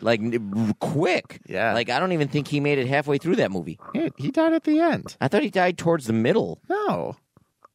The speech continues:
Speaker 1: Qui-Gon?
Speaker 2: Yeah.
Speaker 1: Well, whatever. He was, he was out.
Speaker 2: He was a, he was a good Jedi, though.
Speaker 1: Was it, who played him? Was it, it wasn't
Speaker 2: Liam
Speaker 1: Liam
Speaker 2: Neeson.
Speaker 1: Neeson?
Speaker 2: Yeah, it
Speaker 1: It was
Speaker 2: was.
Speaker 1: Liam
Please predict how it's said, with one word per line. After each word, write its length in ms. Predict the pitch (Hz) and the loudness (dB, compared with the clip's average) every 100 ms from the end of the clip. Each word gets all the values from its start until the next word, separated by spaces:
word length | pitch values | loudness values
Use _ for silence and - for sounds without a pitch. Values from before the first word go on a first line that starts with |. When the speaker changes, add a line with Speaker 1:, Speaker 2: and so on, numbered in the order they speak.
| _ _ _ - | _ _ _ -10
Speaker 1:
Qui-Gon? 640 | - 127 147 180 214 214 214 403 494 | -2 0 2 2 2 -2 -6 -6 -4
Speaker 2:
Yeah. 200 | 427 - - - | -6 -8 -14 -6
Speaker 1:
Well, 140 | 90 | -4
whatever. 260 | 80 95 87 | 0 0 -2
He 160 | 92 117 | -2 -2
was, 140 | 104 80 | -2 -4
he 160 | 85 110 | -6 0
was 180 | 104 71 | 0 -2
out. 240 | - 90 - _ _ _ | -2 -2 -4 _ _ _
Speaker 2:
He 100 | 156 | -4
was 160 | 147 98 | -4 -4
a, 100 | 87 - _ - | -8 -12 _ -6
he 120 | 127 | 0
was 120 | 147 | 0
a 80 | 95 | 0
good 320 | 95 101 98 | -2 0 0
Jedi, 360 | 95 95 95 87 | 0 0 2 0
though. 340 | - - - - - | -2 -6 -8 -8 -2
Speaker 1:
Was 120 | 101 | 0
it, 100 | 90 - - | 0 -4 -8
who 140 | 113 208 | -2 -2
played 260 | - 147 | 2 0
him? 160 | 82 80 | 0 -4
Was 120 | - 87 | -4 -4
it, 100 | - _ _ _ _ _ - | -6 _ _ _ _ _ -10
it 60 | - | -2
wasn't 240 | 151 135 | 0 2
Speaker 2:
Liam 140 | 104 95 | 2 2
Speaker 1:
Liam 0 | |
Speaker 2:
Neeson. 220 | - 107 | 2 -2
Speaker 1:
Neeson? 260 | - 76 - | -4 -8 -8
Speaker 2:
Yeah, 80 | 226 | -2
it 60 | 113 | 0
Speaker 1:
It 20 | |
was 220 | 160 156 | 2 0
Speaker 2:
was. 80 | 92 | -2
Speaker 1:
Liam 120 | 85 | -2